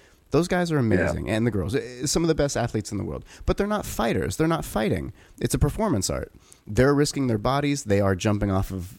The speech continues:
Speaker 1: giant cages, through tables. They're hitting each other with chairs. They're kicking the shit out of each other. But it, there's no stakes be-, as far as, like, them in a fight.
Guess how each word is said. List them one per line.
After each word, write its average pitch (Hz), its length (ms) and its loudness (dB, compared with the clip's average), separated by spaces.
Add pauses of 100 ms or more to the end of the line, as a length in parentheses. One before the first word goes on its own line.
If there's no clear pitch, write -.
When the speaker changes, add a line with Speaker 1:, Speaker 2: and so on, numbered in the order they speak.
(160)
Speaker 1:
giant 104 400 2
cages, 151 420 2
through 113 220 -2
tables. 135 400 2
They're 95 100 2
hitting 139 200 4
each 123 120 -2
other 127 140 0
with 113 120 -4
chairs. 120 280 -2 (260)
They're 156 140 6
kicking 185 280 0
the 135 60 2
shit 139 260 0
out 92 120 2
of 82 80 0
each - 120 -6
other. 80 140 -2
But 95 240 0
it, - 160 -6
there's 131 180 2
no 151 120 2
stakes - 500 -2
be-, 101 140 -4 (440)
as 117 200 -2
far 117 180 2
as, 101 100 0
like, 101 180 -2
them 95 420 0
in 92 100 -2
a 90 60 -6
fight. - 400 -4